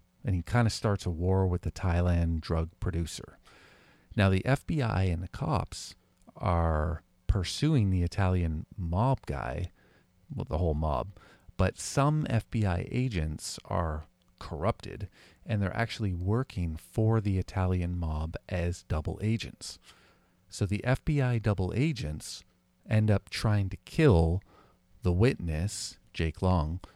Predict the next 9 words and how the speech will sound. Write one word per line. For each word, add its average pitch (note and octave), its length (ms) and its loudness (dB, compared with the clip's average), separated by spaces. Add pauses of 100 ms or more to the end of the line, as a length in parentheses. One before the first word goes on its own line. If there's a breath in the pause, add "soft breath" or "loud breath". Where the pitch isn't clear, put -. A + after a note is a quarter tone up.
(120)
who A2+ 140 2
can F#2+ 220 0
put - 280 0
the A2 120 -2
Italian F2+ 640 0
mob E2+ 300 0 (280)
boss D#2 400 -2
guy D2+ 460 -2
away. F2+ 540 4